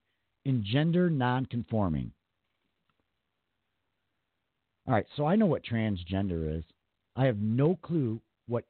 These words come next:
intersex is, non-binary, and gender non-conforming.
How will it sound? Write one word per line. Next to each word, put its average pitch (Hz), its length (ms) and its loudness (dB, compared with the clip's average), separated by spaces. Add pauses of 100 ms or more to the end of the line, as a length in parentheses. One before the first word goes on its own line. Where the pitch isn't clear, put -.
(120)
intersex 120 580 -4
is, 92 240 -4 (520)
non-binary, 139 840 0 (120)
and 107 160 -2
gender 139 400 -2
non-conforming. 101 1000 -4